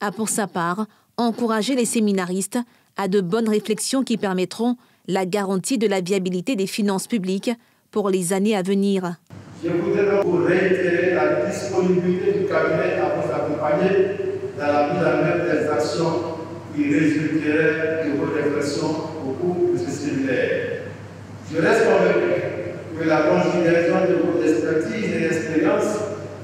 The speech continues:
Speaker 2: permettra d'atteindre les objectifs de ce séminaire bilan du premier exercice budgétaire en mode budget programme et perspective.
Speaker 1: Depuis le premier janvier deux mille vingt, la gestion des finances publiques a fait sa mue en basculant en mode budget programme.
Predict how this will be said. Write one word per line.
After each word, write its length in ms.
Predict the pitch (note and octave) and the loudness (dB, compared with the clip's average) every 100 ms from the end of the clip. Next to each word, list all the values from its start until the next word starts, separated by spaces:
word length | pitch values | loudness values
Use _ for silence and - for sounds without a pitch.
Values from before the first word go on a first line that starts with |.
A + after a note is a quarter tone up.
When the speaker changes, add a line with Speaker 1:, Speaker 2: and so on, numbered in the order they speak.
| - - | -16 -6
Speaker 2:
permettra 540 | D#3 D#3 D3+ D#3 - | -2 0 2 2 2
d'atteindre 680 | - - - F#3 F3 - D3 | 2 2 2 2 2 2 2
les 200 | - D3+ | 0 2
objectifs 580 | D3+ - - - - - - - - - C#3 | 2 0 -2 -4 -8 -10 -12 -14 -16 -12 -6
de 60 | |
ce 240 | D3+ D3+ D#3 | -4 -4 -4
séminaire 600 | D#3 D3+ D#3+ E3 E3 E3 | -2 2 4 4 2 -2
bilan 640 | D#3 D#3 D#3+ D#3 D#3+ D#3+ D#3 - - D3 | 0 2 2 0 -2 -4 -6 -10 -12 -8
du 60 | |
premier 360 | C#3+ E3+ E3+ E3 | -2 0 2 2
exercice 480 | E3 - E3+ E3 D#3+ | 2 0 0 0 -2
budgétaire 400 | - - D3+ - | -2 0 0 2
en 180 | D3+ - | 0 -2
mode 220 | - - | -4 -6
budget 300 | C#3 D3+ D3+ | -6 -4 -6
programme 380 | C#3 C#3 D3 D3 D3 | -4 -4 0 0 0
et 160 | D3 - | -4 -6
perspective. 460 | - - - - - - - - - - | -6 -8 -8 -10 -10 -12 -14 -16 -18 -10
Speaker 1:
Depuis 440 | F3 F#3 F3+ - G3+ | -2 0 0 -2 0
le 100 | F#3 | 0
premier 420 | - G#3+ G#3 A#3 | -2 0 2 2
janvier 300 | G#3+ G#3 B3 | 2 0 2
deux 80 | A3 | 2
mille 180 | G3 | 0
vingt, 240 | F3 F#3 G3+ _ _ - | 0 -2 -4 _ _ -2
la 160 | G3 | -2
gestion 340 | F3+ G#3 G#3 D4+ | 0 -2 0 0
des 140 | B3+ | -2
finances 340 | - A3+ F#3+ G3 | 0 0 0 -2
publiques 480 | G#3 F3+ B3 - - _ - | -4 -2 -2 -4 -18 _ -6
a 100 | G#3+ | -4
fait 160 | C#4 | -2
sa 180 | C#4+ B3+ | 0 2
mue 360 | G#3+ G3+ F#3+ - _ _ | 2 2 0 -6 _ _
en 100 | G3+ | -2
basculant 540 | F#3 A3+ - A3 A#3 | -2 -2 -2 0 2
en 80 | A3 | 2
mode 360 | F#3+ G#3+ F#3+ F3+ | 2 2 2 0
budget 340 | G3+ E3 A3+ | -2 0 -2
programme. 600 | - A#3 F#3 F#3 F3+ E3+ | -2 -2 -2 -2 -2 -4